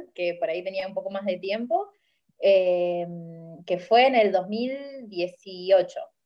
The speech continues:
Dos mil dieciocho, eh, empecé a, a colectivizar un poco todo este,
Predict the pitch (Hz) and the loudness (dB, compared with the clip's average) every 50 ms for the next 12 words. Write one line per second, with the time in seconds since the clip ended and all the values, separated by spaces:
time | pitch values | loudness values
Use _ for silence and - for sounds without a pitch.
0 | _ - 165 165 175 190 202 220 220 220 220 214 214 226 220 220 - - 180 180 | _ -8 -8 -6 -4 -2 0 2 2 2 2 2 2 2 2 2 0 0 2 2
1 | 170 170 - - 185 185 180 175 175 175 175 175 175 170 170 165 170 165 165 170 | 0 0 -2 -2 -4 -2 -2 -4 -4 -4 -6 -6 -6 -6 -6 -6 -6 -8 -8 -8
2 | 180 - - _ _ _ _ _ - 180 185 180 180 190 185 - - 208 214 208 | -10 -12 -16 _ _ _ _ _ -16 -14 -12 -8 -8 -8 -8 -4 -2 0 0 2
3 | 202 196 190 185 175 - - 185 190 - 208 202 196 190 180 185 - 208 208 202 | 0 0 -2 -2 -4 -6 -8 -10 -8 -4 -4 -2 -2 -4 -6 -10 -12 -10 -10 -10
4 | 202 - 262 262 294 294 269 208 247 247 262 233 214 220 226 226 - - 202 190 | -8 -4 -2 0 0 0 -2 -2 -4 -4 -4 -2 0 0 0 0 -2 -4 -4 -4
5 | 180 175 - | -4 -4 -8